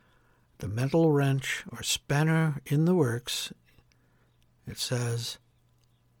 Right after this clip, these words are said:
"What about me?" And like any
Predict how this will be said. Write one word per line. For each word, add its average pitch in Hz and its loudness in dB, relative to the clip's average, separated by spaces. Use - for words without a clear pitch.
"What 202 -2
about 180 0
me?" 160 2
And 156 0
like 139 -2
any 131 0